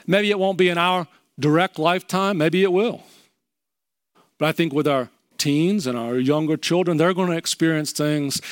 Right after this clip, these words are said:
in an even greater way than what we have experienced with little rumblings along. And how do they work through that?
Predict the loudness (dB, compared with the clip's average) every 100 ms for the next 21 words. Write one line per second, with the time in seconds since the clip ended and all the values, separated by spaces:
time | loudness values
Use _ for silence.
0 | -6 0 2 2 0 0 0 0 0 2
1 | 2 0 -4 _ _ _ _ _ 0 0
2 | 0 -6 _ -4 2 2 2 -2 -4 -2
3 | -2 -2 -2 -2 -2 _ _ _ _ _
4 | _ -2 0 0 0 -2 -2 -4 -4 -2
5 | -4 -6 -12 _ _ _ _ _ _ _
6 | _ _ _ _ _ _ _ _ _ _
7 | _ _ _ _ _ _ -4 0 0 0
8 | 0 0 0 0 -2 -2 0 2 -2 -8